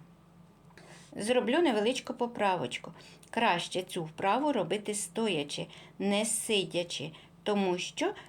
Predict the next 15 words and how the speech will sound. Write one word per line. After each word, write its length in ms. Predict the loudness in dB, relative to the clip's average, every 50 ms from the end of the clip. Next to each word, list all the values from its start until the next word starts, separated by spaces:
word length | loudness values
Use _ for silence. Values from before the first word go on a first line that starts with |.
| -8 -4
енергія 480 | -2 0 2 2 2 2 2 2 2 2
не 140 | 2 0 0
так 340 | -2 -2 -2 -2 -2 -4
буде 340 | -6 -4 -4 -2 0 -2 -2 -4 -6 -14 -20 -20 -8
циркулювати 920 | -4 -2 -2 -2 -2 -4 -2 -2 -2 -2 -2 -2 -4 -4 -6 -6 -6 -6 -8
в 60 | -8
тілі. 340 | -8 -8 -6 -6 -6 -6 -8 -12 -16 -20 -20 -20 -20 -20 -20 -20 -20 -20 -18 -8 -6
Станьте 540 | -4 0 2 2 4 4 2 2 2 2
рівненько, 640 | 2 0 0 2 4 4 4 4 2 0 0 -2 -2
ножки 460 | 0 2 2 2 2 0 -2 -4 -2
на 140 | 0 2 0
ширині 500 | 0 0 -2 -2 0 0 0 0 0 -2
плеч, 500 | -2 -4 -2 -2 0 2 2 0 0 0
ручки 440 | 0 0 0 0 -2 -2 -2 -2 -2
опустіть, 640 | -2 -2 -4 -6 -8 -6 -4 -4 -4 -4 -4 -6